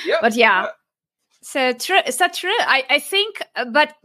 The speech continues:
Speaker 2: but the thing is, like, you know, when, when you mention all this, it's, it's, it's really cool because, like, you know, when you think about it, like, no one actually knows how all these things that, uh, we use in everyday life in terms of tech actually works,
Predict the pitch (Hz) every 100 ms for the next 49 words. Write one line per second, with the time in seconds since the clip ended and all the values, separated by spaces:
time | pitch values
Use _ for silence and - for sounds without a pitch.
0 | _ - 277 370 370 440 339 277 - 247
1 | 240 240 240 _ 269 226 214 214 214 269
2 | 240 262 277 339 - 285 247 233 254 214
3 | - - 226 220 - 233 226 220 294 254
4 | 233 254 220 214 208 202 202 214 202 -
5 | 226 214 190 196 214 214 214 339 339 262
6 | 202 180 190 190 190 190 190 _ - _
7 | 220 240 294 403 370 339 - 311 262 233
8 | 240 214 202 - 240 226 226 - 220 202
9 | 208 - 202 196 190 - - 190 185 -
10 | 208 196 202 202 214 208 196 - 202 196
11 | 185 185 190 185 170 185 190 190 180 185
12 | - 165 160 - 180 - - 160 160 -
13 | - - -